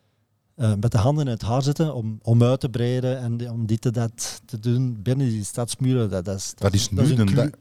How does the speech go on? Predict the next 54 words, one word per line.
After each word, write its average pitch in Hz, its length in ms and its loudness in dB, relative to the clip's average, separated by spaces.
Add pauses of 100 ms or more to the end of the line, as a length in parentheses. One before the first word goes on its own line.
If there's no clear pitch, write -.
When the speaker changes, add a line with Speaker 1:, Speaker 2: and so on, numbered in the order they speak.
Speaker 2:
dat 104 120 -2
is - 60 0
Speaker 1:
een 127 60 8
Speaker 2:
nu 151 100 8
nog 127 120 8
Speaker 1:
kluwen. 117 160 8
Speaker 2:
altijd. 92 440 0
Speaker 1:
Ja, 151 180 -6
dat 135 100 -4
is 104 60 -6
een 104 100 -8
kluwen, 123 340 -4
Speaker 2:
Dus 113 100 -2
Speaker 1:
hè. - 60 -4
Speaker 2:
alles 156 200 4
wat 131 120 2
zij 101 140 2
daar 82 200 0
nu 110 240 0
brouwen, 117 420 2
Speaker 1:
Ja, 143 80 -2
ja. 107 60 4
Speaker 2:
moet 123 440 6
nog 123 340 -2
altijd 135 580 -6
volgens 120 440 -6
wat 110 120 -4
het 101 120 -10
er - 160 -12
toen 151 500 -10 (160)
Speaker 1:
Ja, 123 120 -6
ja, 143 200 2
dus, 110 380 -6
dus 113 280 -4
je 110 80 -6
kunt 127 200 -2
maar 120 120 -2
een 107 140 -4
Kölsch 131 320 -4
brouwen 120 300 -8
als 117 120 -10
het 98 140 -14
binnen 127 240 -10
de 104 100 -12
stadsmuren - 360 -12
Speaker 2:
Maar 110 100 2
ze 107 80 2
mogen 95 200 4
wel 104 120 6
Speaker 1:
blijft. - 120 -2
Speaker 2:
andere 98 180 2
dingen 87 280 0
nog 82 140 -6
brouwen. 64 500 -8